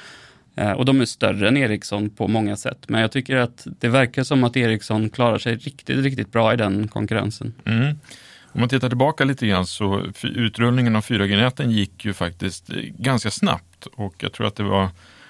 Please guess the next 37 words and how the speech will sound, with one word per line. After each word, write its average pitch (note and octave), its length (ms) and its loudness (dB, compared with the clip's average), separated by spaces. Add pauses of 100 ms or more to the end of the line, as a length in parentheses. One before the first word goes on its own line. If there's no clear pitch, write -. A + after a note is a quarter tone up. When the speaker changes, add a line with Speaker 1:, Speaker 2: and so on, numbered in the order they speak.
(180)
Speaker 2:
var G2+ 140 0
det B2 100 2
sju B2+ 220 2
år C3+ 220 2
sedan G#2 300 0
som G2 160 -2
man F#2+ 240 2
hissade G2 400 0
flaggan F#2+ 480 2
och F2 100 -4
slog - 200 -4
på - 80 -8
trumman F2+ 400 0
och F2 100 -4
sa E2+ 220 -2
att - 160 -8
nu F#2+ 140 -2
täcker G2 320 -4
vi G2 60 4
nittionio F#2 460 0
procent F#2 400 -4
av F2+ 60 -4
befolkningen. F2+ 640 -2 (760)
Kommer B2+ 220 2
vi B2 80 2
få B2 100 -2
se A#2+ 200 0
samma B2 440 2
snabba B2+ 540 0
utrullning G2 680 2
i F2+ 60 0
Sverige F2 380 0
av F2+ 60 0
fem F2+ 380 -2
G A#2+ 200 2
och F2+ 180 -4
samma F2+ 380 -2